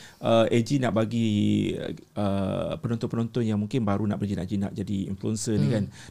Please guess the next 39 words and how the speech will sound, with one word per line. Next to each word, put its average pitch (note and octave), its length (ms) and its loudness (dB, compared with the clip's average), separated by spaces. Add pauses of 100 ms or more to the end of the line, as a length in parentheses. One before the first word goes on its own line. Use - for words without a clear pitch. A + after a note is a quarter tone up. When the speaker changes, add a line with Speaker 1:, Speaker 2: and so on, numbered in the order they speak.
Speaker 1:
dari A2 80 2
segi A2 240 0
bayaran. G#2 480 4 (440)
Uh, G#2+ 360 0
tak E3+ 160 0
semestinya G#3 640 2
kita E3 240 2
ramai D#3 320 4
po-, C#3+ 240 -4
follower C#3+ 480 4
pun C3+ 160 4
Speaker 2:
Betul. F#3 80 6
Speaker 1:
orang C3 240 0
akan A2+ 160 -2
meletakkan A2 440 0
kita G#2+ 520 2
Speaker 2:
Betul. C#3+ 200 2 (400)
Speaker 1:
di G#2+ 300 4
bayaran G#2 420 4
yang G2 300 2
macam, F#2+ 560 2
Speaker 2:
Sepatutnya. G2+ 400 4
Speaker 1:
uh, G2+ 80 6
uh, G2+ 80 2
sepatutnya G#2 320 -2
macam G2 260 -2
artis G2 380 -4
apa G2+ 160 -6
semua. G2 260 -4
Speaker 2:
Hmm. C#3 380 2
Speaker 1:
Mungkin B2 320 -2
bermula G#2 320 2
dengan G2 160 -2
seratus, G2 480 -2
dua F#2+ 240 2
ratus. G2 400 -2
Macam D3 320 0
Speaker 2:
Betul. C3+ 80 4
Speaker 1:
sekarang C3+ 300 8